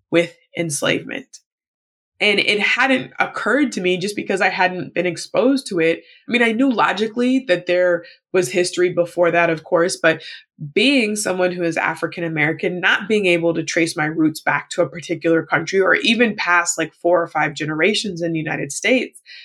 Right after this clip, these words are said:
I, I didn't have that connection because I had not been to West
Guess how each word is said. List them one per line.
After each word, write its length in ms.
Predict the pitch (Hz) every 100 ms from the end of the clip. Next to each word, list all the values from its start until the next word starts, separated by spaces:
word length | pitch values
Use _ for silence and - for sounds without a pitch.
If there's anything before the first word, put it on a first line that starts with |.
| _ _ _ _ -
I, 100 | 160 - -
I 180 | 180
didn't 380 | 254 302 208 - _
have 500 | - 214 226 294 214
that 260 | 156 -
connection 580 | - 185 170 170 190 196
because 340 | 190 190 180 - _
I 140 | 185 208
had 260 | 226 208
not 340 | 190 202 165 -
been 460 | 247 254 202 208 208 - _ -
to 500 | - 208 190 190 185 - _ -
West 260 | 185 185